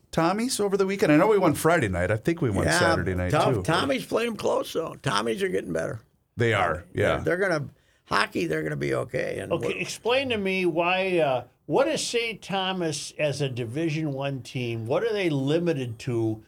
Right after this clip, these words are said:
Speaker 3: in postseason?
Speaker 2: They cannot participate even as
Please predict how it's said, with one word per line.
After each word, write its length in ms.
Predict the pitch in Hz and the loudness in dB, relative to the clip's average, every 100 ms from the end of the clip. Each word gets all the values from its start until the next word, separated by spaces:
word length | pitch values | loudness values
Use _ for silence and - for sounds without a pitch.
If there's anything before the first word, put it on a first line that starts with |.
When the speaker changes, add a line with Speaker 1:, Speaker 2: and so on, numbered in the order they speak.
| _ - | _ -8
Speaker 3:
in 180 | 127 | -8
postseason? 840 | 107 - 123 120 - 123 107 - 73 _ _ _ _ _ _ _ | -6 -4 -4 -4 -10 -8 -8 -12 -18 _ _ _ _ _ _ _
Speaker 2:
They 240 | - 135 170 | -4 -2 0
cannot 640 | 170 185 185 196 226 - - - | 0 2 4 4 2 -4 -16 -2
participate 1080 | 180 196 190 214 208 196 - 165 160 185 - | 0 2 2 2 2 0 2 4 4 0 -2
even 480 | 190 233 269 262 285 | 0 2 2 2 2
as 500 | - 202 202 175 | 2 4 4 0